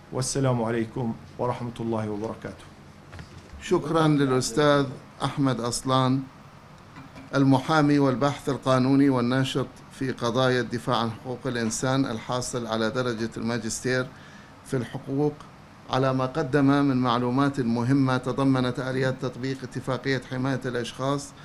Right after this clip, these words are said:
Speaker 2: من جميع أشكال الاختفاء القسري وقانون المعاهدات ومكانة الاتفاقيات الدولية على المستوى الوطني وواجبات الدول الأطراف في الاتفاقية حماية الأشخاص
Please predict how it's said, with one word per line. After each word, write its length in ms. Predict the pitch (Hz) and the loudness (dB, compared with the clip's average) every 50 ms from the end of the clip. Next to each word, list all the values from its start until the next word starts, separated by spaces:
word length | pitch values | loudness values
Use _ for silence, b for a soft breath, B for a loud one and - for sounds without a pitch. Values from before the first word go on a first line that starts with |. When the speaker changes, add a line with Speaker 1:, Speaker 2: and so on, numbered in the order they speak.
| B B B B B B B B B - | B B B B B B B B B 0
Speaker 2:
من 120 | 143 143 | 0 0
جميع 580 | 131 127 139 135 131 143 147 147 - - - 135 | 2 4 2 2 4 2 2 2 -2 -2 -4 -4
أشكال 640 | 127 - - - 147 139 139 139 135 135 147 - - 147 | -4 -6 -4 -2 0 2 2 2 2 0 -2 -4 -4 -4
الاختفاء 500 | 131 127 - - 139 135 143 143 131 123 | -4 -4 -4 -4 -6 -2 0 0 0 0
القسري 600 | 117 - - 160 151 - - 147 147 147 151 147 | -2 -2 -4 -4 -4 -2 -2 0 2 2 2 2
وقانون 520 | 139 127 - - 123 123 127 139 139 135 | 0 -2 -2 0 0 2 2 4 2 2
المعاهدات 720 | 127 123 123 117 117 117 110 113 117 110 127 135 135 135 147 | 2 0 0 0 2 2 2 2 0 2 2 0 0 0 -2
ومكانة 460 | 127 127 123 110 - 139 131 131 127 131 | -2 -2 -2 -2 -2 -2 -2 -2 -2 -4
الاتفاقيات 760 | 120 113 110 127 117 - 120 113 113 117 120 131 127 131 135 | -6 -8 -6 -10 -6 -6 -6 -4 -4 -2 -2 -2 -2 -4 -6
الدولية 720 | 120 113 123 120 120 120 139 143 139 131 127 127 131 127 B B B B B B B B 127 | -6 -4 -2 -2 0 2 2 2 2 2 2 0 0 -2 B B B B B B B B -2
على 160 | 127 127 127 | 0 0 0
المستوى 520 | 120 120 127 135 135 - - 135 127 123 | 0 0 0 -2 -2 -2 -2 0 2 2
الوطني 560 | 120 120 127 147 156 160 151 147 151 147 151 147 | 2 2 2 0 2 2 2 2 4 4 4 4
وواجبات 640 | 135 123 117 120 123 120 110 120 123 139 139 135 | 2 2 2 2 0 0 0 0 0 0 0 0
الدول 360 | 139 113 110 135 135 135 131 127 | -4 -4 0 2 2 2 2 2
الأطراف 560 | 120 113 120 117 127 127 131 131 131 131 - - B B B B B | 0 0 -2 -2 0 0 2 2 0 0 -4 -14 B B B B B
في 100 | - 139 | 0 2
الاتفاقية 880 | 135 131 123 - - 127 - 135 120 117 - 139 139 135 127 123 127 127 | 2 2 2 0 -2 -4 -2 0 -2 -2 0 0 0 2 2 2 0 -2
حماية 440 | 123 - 131 117 123 127 123 120 117 131 | -4 -6 -6 -4 -2 0 0 -2 -2 -2
الأشخاص 640 | 117 117 117 117 - - 127 123 123 123 120 - | -2 -2 -2 -4 -4 -2 0 0 0 0 -2 -6